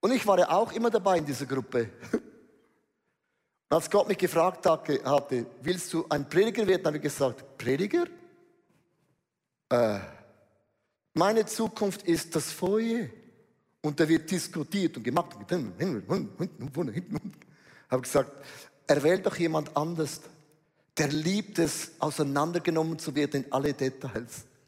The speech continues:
Weißt du, was ich sage? Und ich habe gemerkt, in der Woche, als Gott zu mir gesprochen hat, habe ich gemerkt, ich habe ein Erlebnis gemacht.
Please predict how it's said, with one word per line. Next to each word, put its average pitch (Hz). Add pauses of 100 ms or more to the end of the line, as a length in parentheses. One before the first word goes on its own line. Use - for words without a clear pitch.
(500)
Weißt 214
du, 285
was 277
ich 247
sage? 262 (1000)
Und -
ich 190
habe 208
gemerkt, 190
in 156
der 247
Woche, 233
als -
Gott 175
zu 170
mir 170
gesprochen 180
hat, 185
habe 147
ich 139
gemerkt, 147
ich 214
habe 202 (840)
ein 160
Erlebnis 180
gemacht. 196